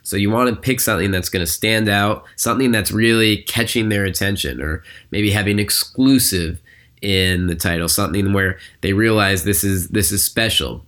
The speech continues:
You want them, though, to read that and be like, "Ooh, I wanna see what this is," but also make sure in that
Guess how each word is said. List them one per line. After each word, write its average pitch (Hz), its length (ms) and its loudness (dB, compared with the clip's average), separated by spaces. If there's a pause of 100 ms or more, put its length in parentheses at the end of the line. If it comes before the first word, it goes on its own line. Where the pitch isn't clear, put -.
You 92 160 -4
want 117 280 0
them, 110 160 0
though, 107 160 2
to 98 100 0
read 117 300 2
that 123 260 2
and 98 120 0
be 98 80 2
like, 90 240 -2
"Ooh, 95 400 -2
I - 100 -6
wanna 123 220 0
see 113 200 0
what 104 140 0
this 90 200 -2
is," 117 260 2
but 117 240 -2
also 135 240 0
make 123 220 2
sure 127 180 2
in 139 240 2
that 107 340 2